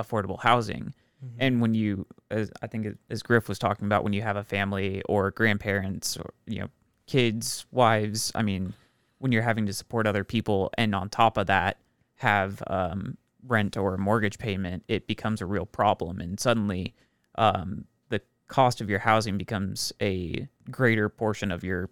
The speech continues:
Speaker 1: your monthly expenses, and that, that can be a problem. Finding good, affordable housing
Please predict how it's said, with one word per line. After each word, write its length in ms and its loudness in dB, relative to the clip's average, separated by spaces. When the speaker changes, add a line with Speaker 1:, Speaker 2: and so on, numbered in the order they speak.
Speaker 1:
your 120 -4
monthly 320 -4
expenses, 760 -6
and 120 -2
that, 220 -2
that 160 2
can 120 -6
be 80 -2
a 60 -4
problem. 580 2
Finding 720 4
good, 460 4
affordable 460 -2
housing 760 0